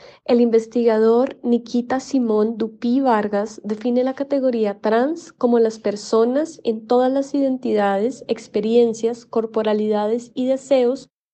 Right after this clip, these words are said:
con la variabilidad de género. Esta categoría resulta interesante, pues permite pensar las experiencias trans no como un relato binario y lineal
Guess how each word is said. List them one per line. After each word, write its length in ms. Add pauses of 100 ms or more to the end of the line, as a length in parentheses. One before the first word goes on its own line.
(260)
con 160
la 120
variabilidad 840
de 120
género. 640 (600)
Esta 240
categoría 840
resulta 460
interesante, 920 (120)
pues 160
permite 480
pensar 640
las 180
experiencias 880
trans 520 (440)
no 240
como 200
un 60
relato 460
binario 800
y 80
lineal 720